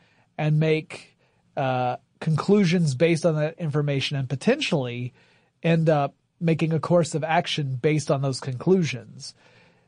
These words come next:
There's so many different aspects of that within human intelligence that it makes it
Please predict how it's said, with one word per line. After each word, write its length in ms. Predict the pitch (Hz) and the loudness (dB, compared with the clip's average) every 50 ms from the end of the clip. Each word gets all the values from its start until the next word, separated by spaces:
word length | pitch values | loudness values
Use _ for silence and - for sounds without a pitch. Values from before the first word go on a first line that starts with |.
| _ _ _ _ _ _ | _ _ _ _ _ _
There's 260 | - 147 185 185 170 - | 0 4 4 4 2 2
so 240 | - 254 269 294 | 4 4 4 4
many 180 | 285 285 277 254 | 2 -2 -4 0
different 340 | 196 220 202 - 202 185 170 | 2 2 2 2 0 0 0
aspects 440 | 165 180 175 - - 185 165 - - | 2 0 0 0 0 0 0 0 0
of 120 | 151 143 | -2 0
that 220 | 147 143 143 - | 0 0 0 0
within 320 | 165 160 160 160 170 165 156 | 0 0 0 2 2 2 2
human 280 | 147 160 185 185 180 | 4 4 4 4 2
intelligence 760 | 165 151 135 127 139 131 127 131 127 - 127 120 117 - - | 2 0 0 0 -2 -2 -2 -2 -4 -6 -8 -10 -10 -10 -4
that 320 | - 165 147 139 147 147 _ _ _ _ _ _ _ _ _ _ _ _ _ _ - | 0 0 2 2 0 -2 _ _ _ _ _ _ _ _ _ _ _ _ _ _ -2
it 120 | 170 170 | 0 2
makes 280 | 175 202 214 185 - 208 | 4 4 2 2 2 2
it 200 | 190 175 170 | 2 2 0